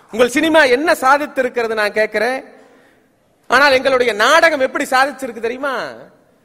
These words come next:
பேரறிஞர் பெருந்தகை அண்ணா சொன்னார் ஒரு முறை, "நாங்கள் நூறு மாநாடுகள் நடத்துவதும் சரி, என்னுடைய தோழர் எம் ஆர் ராதா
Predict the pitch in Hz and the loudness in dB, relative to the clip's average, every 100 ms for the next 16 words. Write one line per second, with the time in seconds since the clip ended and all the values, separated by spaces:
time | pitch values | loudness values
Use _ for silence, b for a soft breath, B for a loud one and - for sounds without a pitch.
0 | _ 254 311 320 302 262 262 262 262 226 | _ 4 4 4 -2 -2 -2 -2 -2 -2
1 | 254 339 311 269 233 226 190 180 175 156 | 0 0 0 0 0 0 0 -2 -4 -4
2 | - - b b b - 190 247 254 226 | -6 -20 b b b -4 0 2 0 -2
3 | 208 247 311 320 247 226 277 285 277 262 | -4 -2 2 2 2 4 4 4 4 2
4 | 240 214 247 269 269 240 233 - 220 247 | 0 0 0 -2 -2 -2 -2 0 2 4
5 | 320 277 - - 196 233 233 214 196 - | 2 -2 -6 -8 -4 0 2 2 -2 2
6 | 240 277 254 208 180 247 277 254 226 226 | 4 6 6 4 -2 0 4 4 6 4
7 | 220 220 196 | 4 4 2